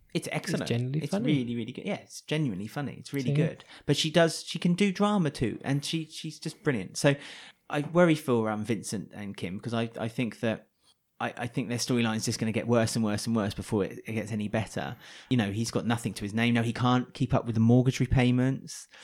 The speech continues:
Speaker 1: So are they gonna have to start? Is Patrick gonna, you know, have them in his house? He tends to, you know,
Speaker 2: Well,
Speaker 1: bring
Speaker 2: he
Speaker 1: in
Speaker 2: has got, like, ten bedrooms.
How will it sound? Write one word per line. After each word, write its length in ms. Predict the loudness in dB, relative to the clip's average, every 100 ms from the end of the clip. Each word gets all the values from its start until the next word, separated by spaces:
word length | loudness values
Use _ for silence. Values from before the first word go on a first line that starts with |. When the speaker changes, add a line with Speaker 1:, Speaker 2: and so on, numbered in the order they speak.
| -20 -14 -6
Speaker 1:
So 160 | -2
are 20 | 0
they 80 |
gonna 160 | 0 -2
have 60 | -2
to 100 | -8
start? 400 | -2 2 2 0 -10 -6 -2
Is 100 | 0
Patrick 600 | 2 2 4 2 2 0
gonna, 260 | 0 0 -6 -6
you 120 | -4
know, 200 | -2 -4 -6 -8
have 180 | -4 -2
them 140 | 2 2
in 140 | 4 2
his 200 | 0 -2
house? 440 | 2 2 2 -2 -2
He 100 | -2
tends 340 | 0 0 0
to, 140 | 0 0
you 100 | 0
know, 140 | -2 -2
Speaker 2:
Well, 60 | 2
Speaker 1:
bring 140 | 4
Speaker 2:
he 40 | 6
Speaker 1:
in 60 |
Speaker 2:
has 120 | 6 6
got, 140 | 2
like, 200 | 0 -4
ten 240 | 0 2 4
bedrooms. 640 | 2 2 0 2 0